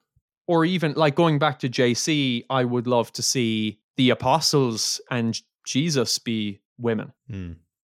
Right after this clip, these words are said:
Speaker 1: And I think that would completely change the, the tenor of the show entirely.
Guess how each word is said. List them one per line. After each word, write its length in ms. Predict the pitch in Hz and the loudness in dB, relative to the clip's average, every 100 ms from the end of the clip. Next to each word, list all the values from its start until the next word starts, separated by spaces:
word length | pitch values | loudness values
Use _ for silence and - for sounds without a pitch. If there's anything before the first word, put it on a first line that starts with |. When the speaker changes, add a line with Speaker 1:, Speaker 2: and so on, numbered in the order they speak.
| _ _ - | _ _ -2
Speaker 1:
And 120 | 139 | 2
I 80 | 131 | 2
think 200 | 143 139 | 2 2
that 160 | 151 139 | 2 2
would 280 | 135 - | 0 -4
completely 600 | - 135 117 147 139 123 113 | -6 -4 -2 -2 -2 -2 -4
change 760 | - - 127 123 117 110 - _ _ _ _ _ _ - | -2 0 2 2 0 -4 -8 _ _ _ _ _ _ -10
the, 500 | 113 117 110 107 - | -4 -2 0 -4 -4
the 100 | 127 | -6
tenor 420 | 117 127 131 117 | -4 -2 0 0
of 160 | 104 98 | -2 -6
the 60 | - | -10
show 520 | - 120 113 113 - - | -2 0 0 -2 -6 -8
entirely. 680 | 117 107 107 156 160 - | -8 -6 -4 -4 -6 -12